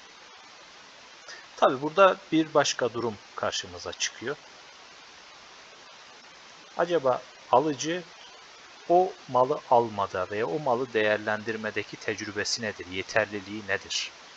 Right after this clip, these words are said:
Bu önem arz eder. Yani sürekli hayvan alıp satmış olan biri bu konuda çok tecrübeli olabilir ve bakması gereken yerleri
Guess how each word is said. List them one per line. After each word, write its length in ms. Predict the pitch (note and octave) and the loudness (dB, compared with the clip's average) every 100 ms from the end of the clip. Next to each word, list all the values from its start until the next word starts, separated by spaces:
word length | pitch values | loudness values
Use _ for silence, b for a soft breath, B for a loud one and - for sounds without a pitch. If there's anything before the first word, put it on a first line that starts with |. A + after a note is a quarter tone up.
| - - - - - - - - - | -20 -20 -20 -20 -20 -20 -20 -20 -6
Bu 140 | C#3 - | -6 -4
önem 280 | A#2+ A2+ G#2+ | -6 -4 -2
arz 200 | F2 - | -4 -6
eder. 320 | - - - - - - - - | -12 -14 -18 -18 -20 -20 -20 0
Yani 260 | D#3 G#2+ - - - - - - - - - | 2 2 -2 -18 -20 -20 -20 -20 -20 -20 -8
sürekli 420 | - F#3 - B2 | 4 4 4 0
hayvan 340 | - A#2+ C#3 | 0 0 -2
alıp 240 | B2+ A2+ - | -4 -6 -4
satmış 460 | A2+ - A2+ - | -4 -4 -8 -10
olan 200 | F#2+ F2+ F2+ | -8 -10 -8
biri 240 | A2 A2+ D3 - - - - | -6 -4 -8 -10 -20 -20 -10
bu 100 | - | -6
konuda 240 | A#2 C#3 | -4 -4
çok 280 | - D3 - | -2 -2 -2
tecrübeli 500 | A#2 G2+ G#2+ G2+ A#2+ | -4 -2 -2 -2 -2
olabilir 640 | G#2+ F#2 - - - - - - - - - - C#3+ | -2 -4 -6 -10 -10 -10 -12 -20 -20 -20 -20 -2 4
ve 220 | E3+ - - - - | 6 4 -4 -20 4
bakması 400 | A#2 - A#2+ - | 4 6 0 0
gereken 460 | E3+ A#2 F#2+ - F#2+ F#2 | 2 2 0 -4 -6 -6
yerleri 480 | F2+ F#2 E2+ C3+ | -10 -8 -8 -6